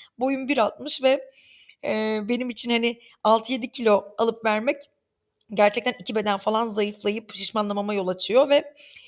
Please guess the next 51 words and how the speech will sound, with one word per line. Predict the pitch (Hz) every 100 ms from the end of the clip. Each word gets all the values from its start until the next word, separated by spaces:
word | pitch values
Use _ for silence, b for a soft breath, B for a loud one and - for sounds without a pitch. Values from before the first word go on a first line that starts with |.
| B B
bir | 254
çok | 302 247
zayıf | 240 220 220 -
bir | 196
halim | 190 180 185 185
var. | 226 330 392 - b b
E, | 208 202
o | 254
halimin | 254 226 202 196 190
böyle | 196 196
toplum | 202 214 202
tarafından | 202 - 190 185
kabul | 196 214
göreceğine | 202 190 196 185
inanıyorum. | 190 190 202 240 208
Otuz | 208 208 190
dört | 196 190
beden | 190 185
falan | 208 202
oluyorum | 180 180 175
o |
zaman. | 196 208 330 453 B B 302
Bir |
de | 254
işte | 226 - -
otuz | 262 254
sekiz | 254 254 247
beden | 214 214 254
benim | 233 233
boyumdaki | 226 226 220 220
bir | 220
insan | 214 226 208
için | - 240 233 B B
balık | - 226 220
etli | 196 -
bir, | 185 175 -
e, | 180
hal | 175 196 190
oluyor. | 190 202 320 440
O | 311
halimden | 233 208 220 -
inanılmaz | 269 247 247 269 214
derecede | 202 233
utanıyorum. | - 262 254 226 202 - _ B B
Hadi | B 220
kışın | - - 247
kabanların | 233 240 240 240
altına | 233 233 233
falan | 240 240
saklanıyor | - 233 247 254 440
da | 330 190